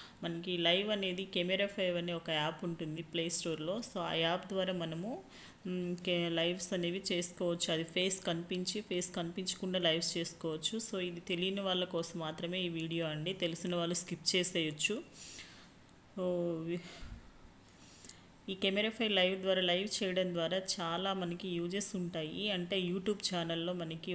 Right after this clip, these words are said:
వాచ్ టైమ్ అనేది ఎక్కువ ఇంక్రీజ్ అవుతుందండి. మన లైవ్స్ చేసేటప్పుడు ఎవరైనా న్యూ సబ్-, న్యూ పీపుల్స్ చూస్తే వాళ్ళు సబ్స్క్రైబ్ చేసుకునే అవకాశం కూడా ఉంటుంది. So, అది ఎలాగా అనేది మీకు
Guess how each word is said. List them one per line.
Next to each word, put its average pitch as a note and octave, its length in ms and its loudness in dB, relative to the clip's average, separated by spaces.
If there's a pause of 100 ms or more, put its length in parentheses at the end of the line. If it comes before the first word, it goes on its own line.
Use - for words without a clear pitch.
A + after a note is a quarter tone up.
వాచ్ D#3+ 320 2
టైమ్ F#3 260 2
అనేది E3 280 -2
ఎక్కువ - 260 -2 (100)
ఇంక్రీజ్ F#3 400 0
అవుతుందండి. D#3 520 -2 (120)
మన E3+ 100 0 (120)
లైవ్స్ F#3 320 4
చేసేటప్పుడు G3 540 0 (120)
ఎవరైనా F3 360 2 (100)
న్యూ F3+ 100 0 (120)
సబ్-, E3+ 200 -2 (320)
న్యూ F#3+ 220 0
పీపుల్స్ G3 420 0
చూస్తే E3+ 340 0 (100)
వాళ్ళు E3 240 -2 (560)
సబ్స్క్రైబ్ G3 460 2 (120)
చేసుకునే F3 560 2
అవకాశం E3+ 440 2 (120)
కూడా E3+ 240 2
ఉంటుంది. E3 400 -2 (600)
So, F#3+ 120 2 (120)
అది D#3+ 200 2
ఎలాగా G3+ 360 4
అనేది F#3 220 0 (120)
మీకు F3+ 220 -4